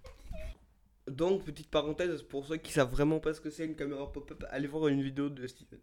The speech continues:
<laughs> Non, j'ai déconne. C'est un, une caméra qui va sortir, en fait,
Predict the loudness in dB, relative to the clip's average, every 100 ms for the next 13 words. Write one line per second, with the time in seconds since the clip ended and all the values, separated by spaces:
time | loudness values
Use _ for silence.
0 | -20 -20 -20 -20 -8 -6 -2 0 -2 -4
1 | -14 -16 -18 -8 -4 -2 -4 -4 -4 -4
2 | -4 -4 -4 -6 -6 -6 -6 -8 -4 -2
3 | 0 -2 -2 -8 -14 -8 -8 -6 -8 -12
4 | -8 -4 -4 -4 0 0 -2 -14